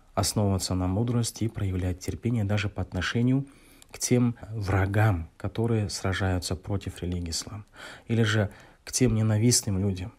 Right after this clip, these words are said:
Посланник Аллаха, саллаллаху алейхи вассаляма, жалея их, что они попадут в ад, их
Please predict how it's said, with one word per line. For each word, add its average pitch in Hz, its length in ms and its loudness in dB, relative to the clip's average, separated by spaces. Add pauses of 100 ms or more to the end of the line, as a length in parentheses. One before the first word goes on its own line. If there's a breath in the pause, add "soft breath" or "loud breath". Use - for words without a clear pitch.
(120)
Посланник 117 480 2
Аллаха, 107 340 4
саллаллаху 98 600 -2
алейхи 95 240 -2
вассаляма, 92 500 -2
жалея 92 500 2
их, 95 380 -2 (760 loud breath)
что - 220 -6
они 98 140 2
попадут 92 520 -4
в 98 80 0
ад, 127 280 -2 (600 loud breath)
их - 400 -2